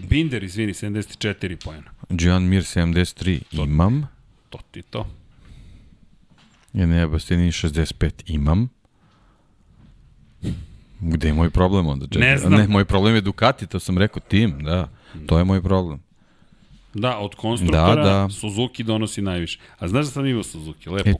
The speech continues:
Speaker 1: kulturno.
Speaker 2: samo da, šta smo htjeli? E, da, da, Marquez, samo da vidim koliko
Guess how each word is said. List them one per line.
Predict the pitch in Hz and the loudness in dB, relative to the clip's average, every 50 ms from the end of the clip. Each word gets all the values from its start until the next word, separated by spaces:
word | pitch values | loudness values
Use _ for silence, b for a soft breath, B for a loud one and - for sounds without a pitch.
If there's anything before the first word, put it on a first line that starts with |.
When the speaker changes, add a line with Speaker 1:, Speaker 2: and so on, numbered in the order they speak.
| - 113 | 2 2
Speaker 1:
kulturno. | 98 92 90 | 2 2 0
Speaker 2:
samo | - 110 101 101 | 0 2 0 2
da, | 95 107 95 | 2 0 0
šta | - - 104 | 0 0 -2
smo | 95 98 90 | 0 -2 -4
htjeli? | - - 104 98 92 85 85 | 0 0 0 2 2 0 -2
E, | - - _ - - | -4 -8 _ -10 -4
da, | - 90 90 92 90 92 95 92 82 80 | -2 0 0 2 2 2 2 2 2 0
da, | 80 85 85 85 82 78 76 | -2 -4 -4 -2 -2 -4 -4
Marquez, | 82 87 90 90 90 87 82 - _ _ - - 92 87 78 78 | -4 -2 0 0 0 0 -2 -6 _ _ -6 -2 0 0 0 -2
samo | - - 87 85 | -4 -4 -2 -2
da | 85 85 | 0 0
vidim | 87 85 80 | 0 0 -2
koliko | - - 82 76 - _ 85 82 - | -2 -4 -6 -6 -4 _ -6 -6 -6